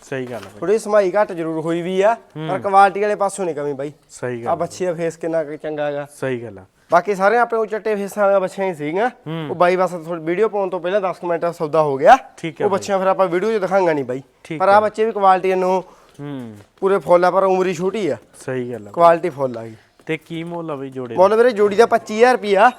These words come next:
Speaker 1: ਮਾਨਤਾਨ
Speaker 2: ਤੇਈ ਹਜ਼ਾਰ ਦੀ ਜੋੜੀ ਦੇਵਾਂਗੇ।
Speaker 1: ਠੀਕ ਆ ਬਾਈ। ਪੱਚੀ ਹਜ਼ਾਰ ਰੁਪਈਆ ਮੁੱਲ ਆ,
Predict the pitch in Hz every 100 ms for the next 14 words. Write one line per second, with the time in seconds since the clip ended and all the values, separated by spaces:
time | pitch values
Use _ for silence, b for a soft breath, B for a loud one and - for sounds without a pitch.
0 | - 135 135 139 214 226 233 254 220 214
1 | 208 175 139 156 135 - 160 - 107 104
2 | 104 b b b b - 147 - 165 165
3 | 151 139 139 135 - 139 135 135 120 123